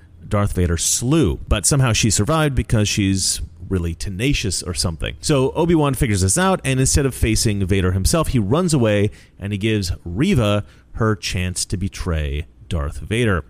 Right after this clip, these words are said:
This doesn't actually work, and Vader easily defeats this chick, which I'm actually surprised by because, you know, I, I'm surprised that they didn't hint that somehow this chick was a better fighter than Darth Vader, like what they did with Rey in the sequels.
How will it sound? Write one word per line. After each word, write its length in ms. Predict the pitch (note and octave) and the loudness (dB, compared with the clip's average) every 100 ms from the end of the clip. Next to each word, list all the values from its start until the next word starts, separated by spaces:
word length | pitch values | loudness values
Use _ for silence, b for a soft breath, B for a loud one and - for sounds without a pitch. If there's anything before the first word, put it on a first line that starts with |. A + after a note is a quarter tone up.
| - | -2
This 160 | G#2+ | 0
doesn't 240 | - D3 C3+ | 2 2 2
actually 280 | B2+ - A2 | 0 0 0
work, 300 | C3 G3+ A2+ | 0 -2 -2
and 140 | G2 | -4
Vader 240 | F#2+ F#2+ | -2 -2
easily 320 | - G2+ E2+ F2 | -2 -4 -4 -4
defeats 380 | E2+ - D3+ | -4 -4 -4
this 160 | - C#3 | -2 -4
chick, 380 | - C#3 B2 - B B B | -2 -2 -2 -4 B B B
which 180 | F#2+ G#2+ | 0 0
I'm 120 | G#2 | 2
actually 240 | G#2 - | 0 0
surprised 480 | F#2 F2 D#3 F#3+ E3 | 0 2 2 2 0
by 280 | - C#2+ E2 | 0 0 0
because, 720 | A2+ F2 G#2 F2+ E2+ E2 - - | -2 -2 0 0 2 0 -4 -6
you 120 | - G2+ | -4 -2
know, 280 | D2+ D#2 - | -2 -4 -4
I, 140 | G2+ - | -8 -4
I'm 260 | D3+ D3 | -4 0
surprised 300 | D#3 C#3+ C#3 | 0 2 2
that 60 | A#2 | 0
they 120 | G#2+ | 0
didn't 300 | F#2+ G#2+ - | -2 -6 -10
hint 300 | - C3+ G2 | -4 -4 -4
that 140 | E2 | -6
somehow 380 | - B2 G#2+ F#2 | -4 -2 0 0
this 140 | F2+ - | 0 -2
chick 240 | - G#2 | -4 -2
was 140 | F2 E2 - - | -4 -6 -12 -8
a 80 | |
better 280 | F2+ G2+ F#2+ | -4 0 0
fighter 420 | - - G2 F#2+ | -2 -2 0 2
than 160 | F2 E2+ | 0 0
Darth 240 | F#2 E2+ | 0 -2
Vader, 380 | F2 A#2 F#2 E2 | 0 0 2 0
like 180 | F2+ F2+ | -4 -6
what 100 | F#2+ | -4
they 80 | F#2+ | -4
did 140 | F2+ | -2
with 160 | F2 F2 | -4 -4
Rey 540 | E2 F2+ F2+ E2+ E2+ - | -2 0 0 0 -2 -6
in 140 | D2 D#2 | -8 -6
the 60 | |
sequels. 540 | D2+ D3+ D#3 F#2 F2 | -2 -2 2 2 2